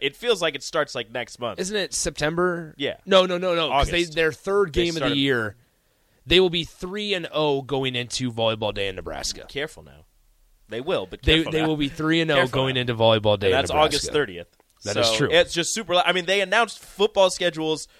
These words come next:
Speaker 1: for twenty twenty-four, twenty twenty-five, uh, you know, like, a couple weeks ago.
Speaker 2: Yeah.
Speaker 1: And volleyball for their season this year just got their schedule.
Speaker 2: Yeah. So
Speaker 1: Ridiculous.
Speaker 2: anyway, so
Speaker 1: Thanks,
Speaker 2: we'll talk
Speaker 1: Big
Speaker 2: that.
Speaker 1: Ten.
Speaker 2: We'll, we'll talk. Um,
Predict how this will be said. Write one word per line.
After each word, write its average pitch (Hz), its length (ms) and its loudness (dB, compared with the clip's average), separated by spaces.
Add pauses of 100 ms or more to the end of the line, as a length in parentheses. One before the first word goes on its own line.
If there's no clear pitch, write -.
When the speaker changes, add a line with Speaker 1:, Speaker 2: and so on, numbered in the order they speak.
(140)
Speaker 1:
for 151 460 0
twenty 170 320 0
twenty-four, 160 640 0
twenty 156 280 -6
twenty-five, 143 760 -2 (560)
uh, 123 380 2 (140)
you 139 140 -8
know, 117 200 -2
like, 123 260 -4
a 127 40 -6
couple 160 320 -2
weeks 151 280 -4
ago. 101 400 -4
Speaker 2:
Yeah. 90 240 -6
Speaker 1:
And 131 160 -2
volleyball 143 580 4
for 147 140 -6
their 139 120 0
season 180 440 -6
this 196 260 0
year 160 480 -4 (320)
just 127 380 -4
got 123 160 -2
their 110 140 -8
schedule. - 400 -12 (180)
Speaker 2:
Yeah. 80 240 -4 (100)
So 170 460 4 (140)
Speaker 1:
Ridiculous. 120 140 0
Speaker 2:
anyway, 170 440 2
so - 320 0
Speaker 1:
Thanks, - 140 6
Speaker 2:
we'll 233 80 6
talk 214 60 4
Speaker 1:
Big 123 80 -2
Speaker 2:
that. 170 260 2
Speaker 1:
Ten. 104 80 -12
Speaker 2:
We'll, 185 180 0
we'll 208 140 2
talk. 214 420 -2
Um, 139 580 0